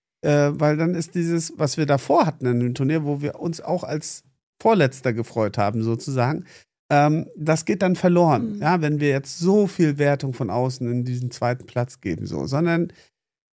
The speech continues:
Speaker 1: nehmt es einfach genauso als normalen Turniertag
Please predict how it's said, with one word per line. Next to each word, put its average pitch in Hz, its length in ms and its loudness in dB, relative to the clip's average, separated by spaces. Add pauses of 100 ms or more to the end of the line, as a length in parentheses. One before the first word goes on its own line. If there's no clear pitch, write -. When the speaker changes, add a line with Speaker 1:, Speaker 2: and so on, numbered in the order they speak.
(300)
Speaker 1:
nehmt 214 320 6
es 202 120 0
einfach 180 460 0 (220)
genauso 175 560 2
als 156 220 -2
normalen 156 440 2
Turniertag 156 680 0